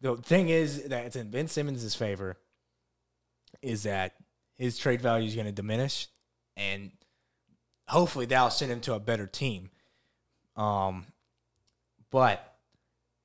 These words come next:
then that's when it falls into Ben Simmons' area, you know, where it's his, in his favor. Right now, seventy-sixers have got all the control. You know, they can make the move to whoever. They don't have to listen to, 'cause he's not talking to him. They,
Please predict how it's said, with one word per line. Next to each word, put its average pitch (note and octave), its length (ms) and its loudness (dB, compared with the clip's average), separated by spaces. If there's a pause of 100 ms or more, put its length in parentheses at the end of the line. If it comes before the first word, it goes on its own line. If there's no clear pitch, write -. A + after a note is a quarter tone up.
(180)
then A#2 280 0
that's B2 340 2
when B2 140 -2
it A2+ 120 -6
falls A2+ 280 2
into G#2+ 180 -8
Ben G#2+ 160 -6
Simmons' G2+ 560 -6
area, G2+ 540 -6
you G2+ 140 -12
know, F#2+ 200 -4
where F#2+ 140 -2
it's F#2+ 100 -6
his, G#2 180 -4
in G2 220 -8
his G2+ 180 -8
favor. F#2 320 -6
Right B2 280 4
now, D3+ 460 2
seventy-sixers A2 720 -2
have G#2 100 -10
got G2+ 200 -6
all G2 200 -4
the F#2+ 80 -8
control. F#2 500 -8 (380)
You F2+ 60 -12
know, F2+ 160 -4
they A#2 220 0
can A2 240 -4
make G#2 240 -4
the G#2 60 -8
move F#2+ 280 -6
to G2+ 100 -6
whoever. G2 480 -6
They A2 200 0
don't A#2+ 180 -2
have A#2 220 -2
to G#2+ 80 -4
listen G2+ 300 -6
to, F#2+ 120 -4
'cause A#2 200 -2
he's A2+ 120 -4
not A#2 160 -2
talking B2+ 280 6
to G2+ 120 -2
him. G2 80 -4
They, A2+ 220 0